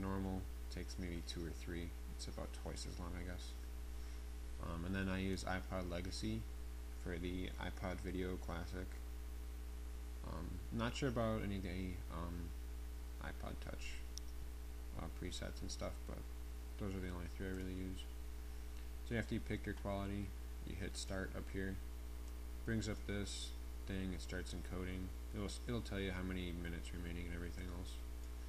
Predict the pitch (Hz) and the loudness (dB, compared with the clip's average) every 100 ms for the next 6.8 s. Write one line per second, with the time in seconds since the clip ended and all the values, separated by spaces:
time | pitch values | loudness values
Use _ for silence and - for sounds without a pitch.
0 | - - - - - 117 117 127 113 107 | -4 -4 -4 -4 2 4 6 4 4 4
1 | 104 104 104 101 95 92 95 - 95 92 | 4 4 4 2 2 2 2 0 0 2
2 | 92 92 - - - - - - 101 90 | 2 0 -2 -4 -4 -4 -4 -4 -2 -2
3 | 90 98 101 101 98 98 101 98 95 95 | 0 2 4 4 4 4 2 2 4 4
4 | 98 - - - - - - - - - | 2 0 -4 -4 -4 -4 -4 -4 -4 -4
5 | - - - 98 92 90 90 82 - 104 | -4 -4 0 0 2 2 2 2 2 0
6 | - 95 92 90 - 90 90 92 | 0 0 0 0 0 0 0 0